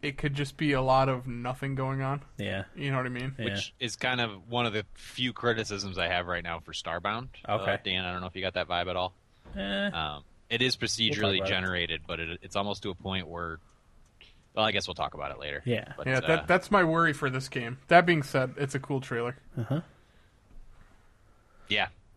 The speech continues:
Speaker 2: Okay.
Speaker 3: definitely cool. And this is the developer that made Joe Danger, the game
Speaker 2: Yep.
Speaker 3: that I really, really liked.
Speaker 2: Mm-hmm.
Speaker 1: And this is
Speaker 3: And
Speaker 1: no
Speaker 3: it's interesting.
Speaker 2: No Man's Sky.
Speaker 1: Yeah.
Speaker 2: Yep.
Speaker 3: It's, it's definitely interesting to see them go from Joe Danger to this
Speaker 2: that.
Speaker 3: science fiction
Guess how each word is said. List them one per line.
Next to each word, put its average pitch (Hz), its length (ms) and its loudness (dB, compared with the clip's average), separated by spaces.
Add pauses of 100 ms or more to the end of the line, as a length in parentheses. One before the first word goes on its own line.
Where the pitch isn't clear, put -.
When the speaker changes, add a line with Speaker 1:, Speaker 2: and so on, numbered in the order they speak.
Speaker 2:
Okay. - 100 0
Speaker 3:
definitely 208 260 2
cool. 90 240 -6
And 135 220 -2
this 131 260 -2
is 117 160 -4
the 104 340 2 (180)
developer 101 440 -2
that 87 180 0
made 87 220 -2
Joe 87 200 -4
Danger, 92 460 -4 (220)
the 90 60 -18
game 87 140 2
Speaker 2:
Yep. 113 120 8
Speaker 3:
that 76 60 -4
I 85 80 -2
really, 85 320 -4
really 92 220 -8
liked. 95 380 -8
Speaker 2:
Mm-hmm. 117 140 -8 (200)
Speaker 1:
And 151 80 2
this 147 100 4
is 143 100 -2
Speaker 3:
And 135 80 0
Speaker 1:
no 143 120 4
Speaker 3:
it's 143 80 2
interesting. 92 520 -2 (920)
Speaker 2:
No 120 160 8
Man's 120 260 6
Sky. 95 360 0
Speaker 1:
Yeah. 120 100 -6 (680)
Speaker 2:
Yep. 123 100 2
Speaker 3:
It's, - 200 -6 (180)
it's - 160 -6
definitely 104 340 0
interesting 87 500 -6
to 82 60 -6
see 85 160 -6
them 80 160 -6
go 78 220 -6
from 78 280 -12
Joe 85 260 -4
Danger 82 460 -2
to 76 460 -8 (160)
this 85 140 -2
Speaker 2:
that. 92 100 0
Speaker 3:
science 80 300 -4
fiction 78 600 -10